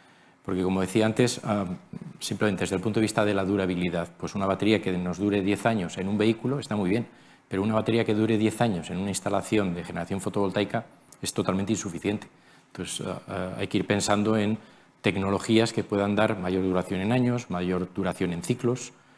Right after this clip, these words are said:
mejor adaptación a las, a las, ah, eh, niveles de potencia-capacidad. Eh, ahora mismo siempre se dicen baterías que, eh, duren más de... Eh, no es,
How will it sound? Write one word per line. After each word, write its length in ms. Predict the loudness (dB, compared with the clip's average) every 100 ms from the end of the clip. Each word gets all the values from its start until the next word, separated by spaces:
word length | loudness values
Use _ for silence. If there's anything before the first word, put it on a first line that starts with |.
| _ _ _ -4
mejor 320 | 0 4 6
adaptación 640 | 6 4 -2 4 4 2 -4
a 80 | -4
las, 340 | -2 -2 -4
a 260 | -4 -2 0
las, 480 | 2 0 0 -4 -6
ah, 280 | -4 -4 -6 -8 -14 _ -12
eh, 340 | -8 -6 -6 -6
niveles 380 | 0 2 2 2
de 260 | 2 0 -2 -16 -10
potencia-capacidad. 1000 | -4 0 0 0 -2 -4 -2 2 0 0 -16 -20 _ _ -16
Eh, 140 | -14 -6
ahora 180 | 0 0
mismo 400 | 2 0 -2 -4 -16
siempre 560 | -10 -8 -6 -4 -2 0
se 80 | 2
dicen 460 | 2 0 -4 -2
baterías 400 | -2 0 2 0
que, 520 | 0 0 0 -4 -4
eh, 40 | -2
duren 260 | 2 4
más 220 | 4 0 0
de... 140 | -6
Eh, 280 | -4 -4 -6 -6
no 240 | -2 0
es, 160 | 0